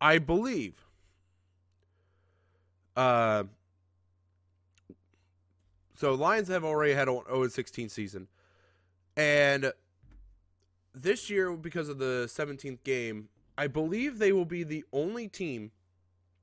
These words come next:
in N F L history to go winless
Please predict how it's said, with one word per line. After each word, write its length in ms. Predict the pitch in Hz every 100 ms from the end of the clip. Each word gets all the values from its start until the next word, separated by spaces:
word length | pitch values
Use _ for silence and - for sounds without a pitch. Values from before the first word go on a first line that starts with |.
| -
in 140 | 151 151
N 160 | 160
F 100 | 180
L 140 | 196 185
history 460 | 147 - 117 101 - _ _ _ _ _ _ _ _ -
to 120 | 196
go 340 | 185 190 180
winless 840 | 156 147 233 214 135 104 107 -